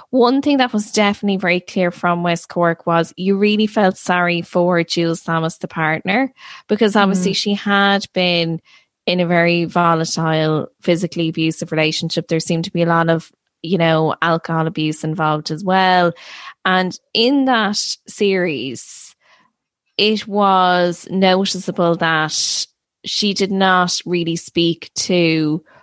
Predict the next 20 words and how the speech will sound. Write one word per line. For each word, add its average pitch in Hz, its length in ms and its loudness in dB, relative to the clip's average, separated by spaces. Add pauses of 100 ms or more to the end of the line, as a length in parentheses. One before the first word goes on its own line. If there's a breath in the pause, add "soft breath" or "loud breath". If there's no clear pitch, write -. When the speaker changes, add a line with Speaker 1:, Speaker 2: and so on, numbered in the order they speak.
(100)
Speaker 1:
the 190 100 2
reporters 175 680 0
alone, 156 560 0
bar 185 280 2
on 170 180 0
one 175 200 0
occasion. 165 720 -4 (480 loud breath)
So 214 560 2
that's 254 180 2
Speaker 2:
Yeah. 160 60 -4
Speaker 1:
something 262 320 2
that 233 160 0
kind 220 160 0
of 208 80 0
really 208 400 2
disconcerts 185 760 -4
you 180 80 -2
as 170 200 -2
a 175 40 -2
listener. 143 520 -4